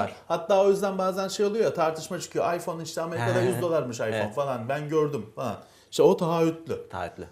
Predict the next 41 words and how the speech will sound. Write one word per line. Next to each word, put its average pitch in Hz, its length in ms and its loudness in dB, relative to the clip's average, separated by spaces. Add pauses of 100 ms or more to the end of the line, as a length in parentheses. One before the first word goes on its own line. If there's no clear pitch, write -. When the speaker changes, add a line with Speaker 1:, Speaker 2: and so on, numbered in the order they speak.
(100)
Speaker 2:
Taahhütlü 147 520 0
de 277 80 -2
işte 202 160 0
o 185 60 6
yüzden 190 280 0
yüz 214 240 2
dolar. 110 340 -10
Speaker 1:
Hı 98 60 -18
hı. 123 380 -10
Speaker 2:
<laughs> - 0 -
Hani 120 180 -6 (400)
bizde 180 360 4
hem 262 200 2
taahhüdü 143 420 0
veriyorsun, 117 440 -4 (580)
hem 226 220 0
paranla 202 440 2
telefonu 190 440 0
çatır 151 280 -2
çatır 120 220 -4
almış 113 320 0
oluyorsun, 117 440 -4 (280)
bir 165 100 -2
de 226 40 6
hattı 247 380 0
ödüyorsun. 101 380 -2
Speaker 1:
Hı 95 140 -12
hı. 156 40 -12 (580)
Speaker 2:
Pek 117 140 -4
anlamadım. 165 460 2
Tamam 151 320 0
birazcık 147 420 0
bir 143 60 -12
şeyler 151 320 0
yapıyorlar 156 460 0
ama 349 240 -2
birazcık 156 420 2
bir 110 40 -8
şeyler 95 280 -2
Speaker 1:
Evet. 95 100 -2
Speaker 2:
yapıyorlar. 87 360 -4